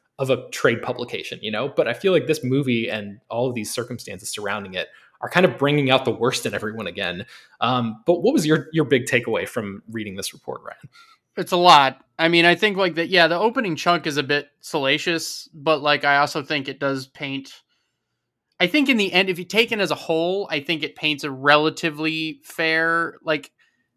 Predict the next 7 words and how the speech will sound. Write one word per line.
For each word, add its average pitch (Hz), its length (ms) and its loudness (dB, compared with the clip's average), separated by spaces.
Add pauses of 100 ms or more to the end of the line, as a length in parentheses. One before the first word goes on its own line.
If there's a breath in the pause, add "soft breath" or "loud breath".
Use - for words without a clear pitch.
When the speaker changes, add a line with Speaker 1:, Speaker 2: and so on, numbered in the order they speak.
(240)
Speaker 2:
s-, - 320 -20
sort 185 280 0
of 156 120 -4
portrait 180 380 0
of, 156 120 -2
like, 156 200 2 (180)
look, 180 360 2